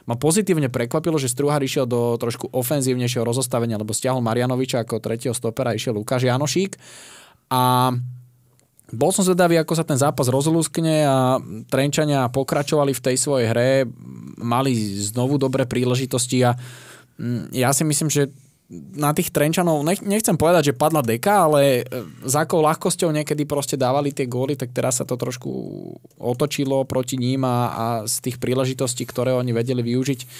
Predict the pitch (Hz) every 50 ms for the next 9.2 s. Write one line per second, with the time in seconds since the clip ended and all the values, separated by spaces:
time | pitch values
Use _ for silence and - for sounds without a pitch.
0 | - - - - - - - - - - - - - - - - - - - 135
1 | 135 135 - 143 135 135 139 - 151 - - 131 127 127 135 147 143 131 127 139
2 | 131 131 131 123 123 120 127 123 - 135 131 127 123 139 135 127 123 127 123 123
3 | 123 123 123 123 123 123 123 123 123 - - - 147 135 - - - - _ _
4 | _ _ _ _ - 120 120 120 127 131 - 131 113 110 110 110 120 120 110 110
5 | 107 113 117 117 107 107 117 117 113 101 104 101 - - 147 156 156 - 160 139
6 | 120 120 120 139 147 165 - 175 165 156 151 143 139 135 131 123 123 120 - 117
7 | 107 127 147 160 139 123 - 135 123 120 - - 123 117 110 - - 117 110 101
8 | 104 117 123 - 139 117 117 117 - 123 117 117 110 110 107 101 92 95 123 131
9 | - - 117